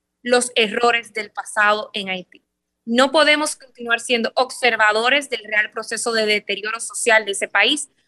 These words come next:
No se puede seguir asistiendo a reuniones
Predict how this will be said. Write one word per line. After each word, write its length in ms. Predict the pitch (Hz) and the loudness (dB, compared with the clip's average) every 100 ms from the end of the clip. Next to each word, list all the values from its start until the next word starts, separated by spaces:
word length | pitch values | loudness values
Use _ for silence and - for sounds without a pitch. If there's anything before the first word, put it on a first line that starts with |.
| _ | _
No 120 | 240 240 | -8 -2
se 160 | 269 | -2
puede 320 | 262 262 254 | 2 2 2
seguir 340 | 254 226 233 - | 0 -6 -8 -2
asistiendo 640 | 240 233 240 - 269 349 349 | -2 -2 -12 -10 -6 -2 0
a 40 | |
reuniones 800 | 294 247 240 240 254 339 370 | 2 0 0 0 -2 -4 -8